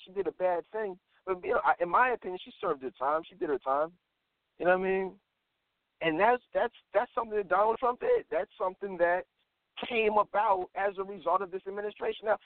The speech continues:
now, yes, does Donald Trump have some issues? You, you darn right he does. Does, does he do some negative things? Absolutely.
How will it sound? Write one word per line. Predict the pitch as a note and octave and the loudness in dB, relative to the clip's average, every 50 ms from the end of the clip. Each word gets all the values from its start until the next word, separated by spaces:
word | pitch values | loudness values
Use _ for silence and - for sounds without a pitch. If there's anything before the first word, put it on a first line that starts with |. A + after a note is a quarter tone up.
| - _ - | -10 _ 2
now, | G3+ G#3+ G3+ | 2 2 2
yes, | A#3 G#3+ D3+ - - | 0 -4 -6 -8 -16
does | D#3+ C#3+ | -10 -6
Donald | G3 G3 A3+ A3+ G3 - | -6 -4 -4 -4 -6 -6
Trump | - G#3+ F#3+ G3 | -6 -6 -4 -4
have | G3+ F#3+ - - | -4 -4 -4 -6
some | D#3 B2+ C#3+ | -8 -6 -6
issues? | G3+ - - - - - | -6 -8 -8 -12 -16 -16
You, | - - - _ | -18 -20 -18 _
you | D4 C#4+ - | -16 -6 0
darn | - A3 A3 A3 G#3+ - | 2 4 4 4 2 2
right | E4+ F4+ D4 A#3+ | 0 0 0 -2
he | G#3+ D#3 - | -6 -8 -4
does. | B2+ A2 G2 - - _ _ _ _ _ _ _ _ _ _ _ _ _ _ _ - | -4 -4 -4 -6 -10 _ _ _ _ _ _ _ _ _ _ _ _ _ _ _ -4
Does, | F#3 - G3+ F#3 E3+ | -4 -4 -2 -4 -6
does | F3 F3+ | -6 -6
he | F#3 | -8
do | F3 D3+ - A3 - | -10 -12 -12 -10 -8
some | - D#3+ C3+ C3+ | -8 -6 -4 -2
negative | D#3+ F#3 F#3+ F#3+ G3+ F#3+ F#3 D#3 - | -2 -2 0 0 0 0 0 -2 -2
things? | - F#3 G3+ G#3+ A3+ A#3+ A#3 - _ _ _ _ _ _ - | -2 0 0 0 -2 -4 -8 -14 _ _ _ _ _ _ -4
Absolutely. | - - - - - - - E4+ F#4 G4+ F#4+ - - - - | -2 -2 -2 -2 -2 -2 2 4 4 2 2 0 -4 -14 -20